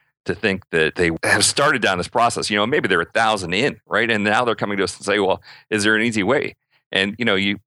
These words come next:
you add a couple of dollar signs to the reference, and all of a sudden it is the same formula all the way down. You double click the fill handle and, you know, you're done, right? And you just, you, you feel bad for, A, the guy must have wasted a week entering the thousand formulas.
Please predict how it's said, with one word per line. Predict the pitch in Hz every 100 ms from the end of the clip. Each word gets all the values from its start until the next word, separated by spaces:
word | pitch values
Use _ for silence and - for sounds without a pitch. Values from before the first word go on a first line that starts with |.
| _
you | 80 101
add | 110
a | 110
couple | 123 110
of | 95
dollar | 110 120
signs | 107 95 90 87
to | 85
the | 90
reference, | 104 - 87 85
and | 90
all |
of | 101
a |
sudden | 95 95 90 80
it | - 95
is | 90 139 90
the | 82
same | 98 78
formula | 78 85 80 78
all | 76
the | 80
way | 80
down. | 80 90 87
You |
double | 82 90 95
click | 92 87
the | 82
fill | 90 80
handle | 82 80 80 _ -
and, | 82 76 76 71 _
you | 76 82
know, |
you're | 85 80 80
done, | 87 98 107 69
right? | 71 90 95
And | 98 104
you |
just, | 104 123 - - - - - -
you, | 120 117 _ -
you | 110
feel | 110 143 127
bad | 120 104 101 92 _
for, | - 85 - -
A, | 110 107
the | 92
guy | 104
must | 107 -
have | 90 82
wasted | 90 92 85
a | 82
week | 80 107 92 - _ _ _ _ _
entering | 95 95 92
the | 80
thousand | 92 82 78 67
formulas. | 60 57 60 -